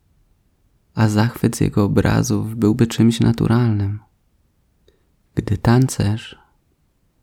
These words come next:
tańczy z miłością, pojawia się tylko uśmiech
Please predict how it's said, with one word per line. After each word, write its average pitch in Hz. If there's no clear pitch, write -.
tańczy 131
z 123
miłością, 110
pojawia -
się -
tylko -
uśmiech -